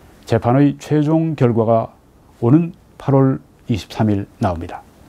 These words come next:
그러나 문재인 정권과 주사파가 장악한 남한의 사법부가 문재인을 공산주의자로 판결하지는 않을 것으로 보입니다. 북한과 남한의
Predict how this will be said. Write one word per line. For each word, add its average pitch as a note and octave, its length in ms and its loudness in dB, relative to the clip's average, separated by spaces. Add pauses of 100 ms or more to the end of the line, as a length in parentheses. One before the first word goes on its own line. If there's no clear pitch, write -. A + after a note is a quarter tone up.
(1040)
그러나 F3+ 240 4
문재인 D#3 480 0
정권과 A#2+ 760 -2
주사파가 A#2+ 720 -4
장악한 G2+ 580 -4 (100)
남한의 A#2+ 420 0
사법부가 A2+ 640 -6 (260)
문재인을 C3 520 4
공산주의자로 C3 1200 2
판결하지는 A2+ 840 0 (120)
않을 F#2+ 260 -2
것으로 A2 380 -2 (320)
보입니다. - 360 -6 (2000)
북한과 E3+ 540 2
남한의 B2 560 2